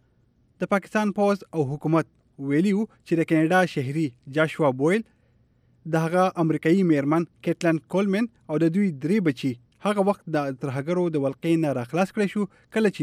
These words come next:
دوی د افغانستان نه پاکستان ته داخل شو. دغه جوړه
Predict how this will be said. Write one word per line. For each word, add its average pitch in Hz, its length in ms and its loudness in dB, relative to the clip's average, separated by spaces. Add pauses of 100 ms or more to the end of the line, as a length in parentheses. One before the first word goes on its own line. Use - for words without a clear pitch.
(140)
دوی 175 180 -2 (180)
د 139 80 -6
افغانستان 139 680 0
نه 170 160 0 (240)
پاکستان 170 480 -2
ته 123 220 -6 (220)
داخل 175 320 0
شو. 123 220 -6 (1000)
دغه 220 240 4
جوړه 208 300 4